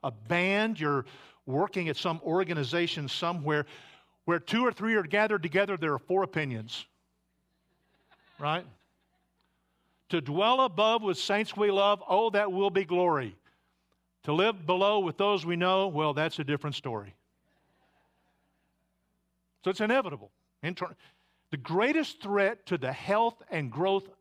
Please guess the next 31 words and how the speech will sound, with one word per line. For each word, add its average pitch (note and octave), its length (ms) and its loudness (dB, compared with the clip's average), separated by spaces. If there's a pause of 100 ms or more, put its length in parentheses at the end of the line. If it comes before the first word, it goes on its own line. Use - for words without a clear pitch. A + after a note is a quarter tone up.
(160)
of C3+ 140 -6
a - 20 -10
church - 640 -4 (320)
or C4+ 240 4
of A3+ 80 -2
a F#3 60 -4
family D3 600 -2 (180)
or B3+ 200 2
of B3 100 2
an G#3 80 -6
organization D#3 960 -2 (240)
or F3 160 0
of C4+ 80 0
a B3+ 60 -2
business D3+ 680 -4 (880)
is B2+ 100 -8
not F3 160 2
outside, C3 520 0 (1120)
it's - 280 -10
inside. D3 640 -6 (680)
Last G3+ 340 0
year, F#3+ 120 0
four G#3 240 0
thousand G3 360 0
churches D#3 380 -4
closed E3 320 -2
their F#3 100 0
doors D3 320 -2
in C#3 80 -6
this C#3 120 -4
country. A2+ 380 -10